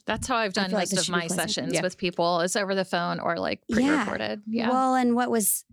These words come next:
Speaker 2: so powerful about the one that we did over the phone, I don't know what you called it this morning. You called it organ healing?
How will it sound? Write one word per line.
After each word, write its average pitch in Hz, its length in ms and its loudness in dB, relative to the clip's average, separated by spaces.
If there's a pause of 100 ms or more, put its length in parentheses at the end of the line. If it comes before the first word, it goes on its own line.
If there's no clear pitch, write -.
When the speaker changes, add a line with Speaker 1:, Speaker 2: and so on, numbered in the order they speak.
(300)
Speaker 2:
so 285 560 2
powerful 240 480 2
about 196 220 0
the 214 80 2
one 208 140 6
that 202 80 2
we 190 100 4
did 196 120 4
over 185 200 2
the 170 80 -2
phone, 202 500 4 (560)
I 240 100 2
don't 302 120 4
know 277 100 4
what 240 140 2
you 220 80 0
called 214 320 0
it 202 100 0
this 202 180 2
morning. 180 220 4
You 180 80 6
called 185 220 2
it 175 120 0
organ 247 420 4
healing? 311 600 8